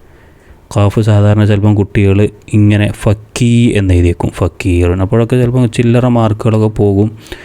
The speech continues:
അപ്പോഴാണ് ഈ ഫുൾ മാർക്കൊക്കെ പോകാൻ ചാൻസ് ഉള്ളത്. അപ്പോൾ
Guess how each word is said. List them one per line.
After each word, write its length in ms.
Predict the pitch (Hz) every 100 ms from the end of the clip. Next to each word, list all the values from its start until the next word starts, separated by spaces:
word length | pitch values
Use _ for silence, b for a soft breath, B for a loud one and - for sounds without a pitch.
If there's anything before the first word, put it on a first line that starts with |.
| B -
അപ്പോഴാണ് 460 | 98 - 123 120 113
ഈ 60 |
ഫുൾ 240 | 107 110 95
മാർക്കൊക്കെ 460 | 98 98 104 95
പോകാൻ 500 | 98 98 92 92 98
ചാൻസ് 420 | 104 95 90 -
ഉള്ളത്. 300 | 98 85 85 92 B B B B -
അപ്പോൾ 480 | 107 131 190 -